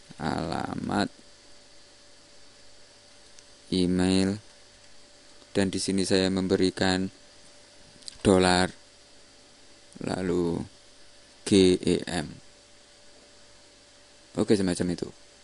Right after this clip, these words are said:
Oke, kita lanjutkan pembuatan konfirmasi.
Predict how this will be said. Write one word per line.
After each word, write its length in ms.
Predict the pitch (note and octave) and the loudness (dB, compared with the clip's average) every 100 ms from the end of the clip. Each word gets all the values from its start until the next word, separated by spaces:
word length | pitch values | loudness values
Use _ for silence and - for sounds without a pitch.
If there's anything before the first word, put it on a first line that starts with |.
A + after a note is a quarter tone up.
| - - - - - - - - - - - - D3 | -20 -20 -20 -20 -20 -20 -20 -20 -20 -20 -20 0 6
Oke, 240 | C#3+ A2+ | 8 8
kita 240 | A#2+ B2+ A#2+ | 8 8 8
lanjutkan 480 | A#2 A#2 A#2+ A2+ | 8 6 6 6
pembuatan 560 | A#2 G#2+ G#2+ G#2+ G#2+ G#2+ G#2 G#2 G#2 G2+ - - - - - - - - | 6 6 6 6 4 4 2 2 0 -2 -10 -20 -20 -20 -20 -20 -20 0
konfirmasi. 560 | A2 A2+ G#2 G2+ - | 4 6 4 2 -2